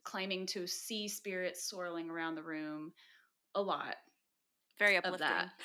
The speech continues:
Speaker 2: uplifting. <laughs>
Speaker 1: Very uplifting. So during these early days of discovery of their par-,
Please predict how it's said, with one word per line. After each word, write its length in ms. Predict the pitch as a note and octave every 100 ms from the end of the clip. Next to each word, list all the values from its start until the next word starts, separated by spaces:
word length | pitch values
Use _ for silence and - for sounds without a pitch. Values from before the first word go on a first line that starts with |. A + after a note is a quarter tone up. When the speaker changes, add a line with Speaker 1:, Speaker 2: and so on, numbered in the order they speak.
| -
Speaker 2:
uplifting. 560 | F4 - A#3+ - - F3+
<laughs> 200 | - A3+
Speaker 1:
Very 260 | D#4+ G#4
uplifting. 720 | C#4+ C#4+ G3 G3 - E3 E3+ F3+ -
So 1040 | - - - A3+ G3+ F#3+ F#3 F#3 F3 F3+ -
during 540 | A3 C#4+ D#4 D#4 -
these 280 | A#3+ A3+ G#3+ -
early 280 | G3+ G3 G3+
days 420 | E3 E3+ F3+ F3+
of 160 | F3
discovery 600 | E3+ F3+ - E3+ D#3+ E3+ E3
of 100 | E3
their 140 | D#3
par-, 300 | D#3 - E3